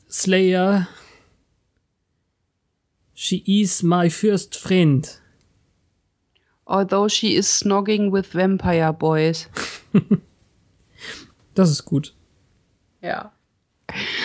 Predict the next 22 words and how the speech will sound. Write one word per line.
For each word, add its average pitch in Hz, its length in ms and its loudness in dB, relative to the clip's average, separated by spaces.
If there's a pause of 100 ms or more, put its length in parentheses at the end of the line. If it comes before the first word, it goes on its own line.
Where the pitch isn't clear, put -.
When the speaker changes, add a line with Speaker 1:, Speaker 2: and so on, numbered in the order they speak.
(160)
Speaker 2:
Okay, 359 680 0
dann 247 180 -2
haben 320 220 2
wir's. 226 440 -4 (960)
Speaker 1:
Das - 420 2 (280)
ist - 480 0
es. - 560 -4 (1000)
Speaker 2:
Dann 208 220 -2
hören 220 320 0
wir 208 120 2
uns 185 200 -4
nächste 214 420 0
Woche 220 320 0
wieder 170 500 0
mit 156 480 0 (120)
Folge 147 480 -2
elf 190 420 0 (840)
der 175 140 -2
zweiten 170 340 0
Staffel. 202 580 0
Speaker 1:
Wir 147 180 2
hoffen, 143 640 -2